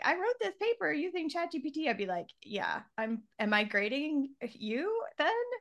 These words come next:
Or am I <laughs> grading Chat G P T?" So I might have some concerns with that,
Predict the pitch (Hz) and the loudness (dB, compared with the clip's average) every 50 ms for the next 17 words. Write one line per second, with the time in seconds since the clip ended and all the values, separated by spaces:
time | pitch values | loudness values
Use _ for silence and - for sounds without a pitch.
0 | _ _ - 220 202 196 208 208 226 247 269 247 233 - - 285 262 277 269 269 | _ _ -4 -2 0 0 2 4 4 4 4 2 -2 0 0 2 2 2 2 0
1 | - - - 170 - - - - - 226 - - - - - - 185 185 - - | -2 -2 0 0 0 -2 -4 -8 -8 -6 -6 -8 -8 -8 -8 -6 -6 -6 -6 -8
2 | - - - - _ _ _ - 269 247 - - - - 339 403 427 494 453 427 | -12 -16 -16 -18 _ _ _ 6 8 8 8 8 8 6 8 8 6 6 8 6
3 | 330 - 339 302 277 269 311 269 247 233 - 220 220 233 247 320 320 285 330 330 | 6 6 6 4 4 4 2 2 2 2 2 4 4 2 0 -2 -2 0 2 4
4 | 359 370 - | 4 4 2